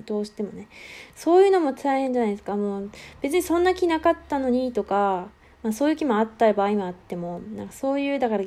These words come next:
変な気の使い方をするなっていう。ね、まあ、わかんないけど、まあ、総称してそういうの全てを混ぜちゃうと、まあ、正直言ってTwitterは距離が近すぎるのかなっても思うんですけど、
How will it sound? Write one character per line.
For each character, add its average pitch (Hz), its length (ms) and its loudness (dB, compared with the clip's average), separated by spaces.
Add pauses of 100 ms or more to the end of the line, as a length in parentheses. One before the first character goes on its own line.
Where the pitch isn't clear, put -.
(120)
変 254 300 -6
な 202 120 0
気 202 160 -10
の 190 140 -8
使 - 220 -10
い 196 80 -4
方 196 240 -6
を 180 80 -8
す 185 120 -12
る 180 120 -10
な 175 240 -10
っ - 20 -16
て - 220 -20
い 202 40 -16 (1900)
う。 - 20 -2
ね、 202 140 -4
ま 226 300 2 (360)
あ、 233 60 -6
わ 220 60 -2
か 311 140 2
ん 311 60 0
な 277 60 0
い 247 80 0
け 233 80 4
ど、 208 160 2 (100)
ま 240 100 2
あ、 220 40 0
総 302 220 0
称 339 220 0
し - 20 -14
て 320 140 -4
そ 302 180 0
う - 20 2
い 311 40 0
う - 20 -2
の 262 100 0
全 262 240 -4
て 262 140 0
を 233 80 4
混 214 180 0
ぜ 240 140 -4
ち 285 100 -4
ゃ 262 80 2
う 220 60 0
と、 240 340 2 (840)
ま 220 120 4
あ、 214 40 4
正 240 140 0
直 247 120 -2
言 277 200 -4
っ - 20 -16
て 214 120 -4
Twitter 240 400 0
は 240 120 8
距 240 180 0
離 262 140 -2
が 233 100 4
近 220 240 -4
す 240 140 -8
ぎ 254 100 -4
る 254 80 -2
の 226 120 2
か 190 120 -4
な 202 220 2
っ - 20 -8
て 190 120 -8
も 180 100 -2
思 185 140 -4
う - 20 -
ん 180 80 -12
で 185 40 -16
す - 120 -20
け 180 80 -10
ど、 185 160 -2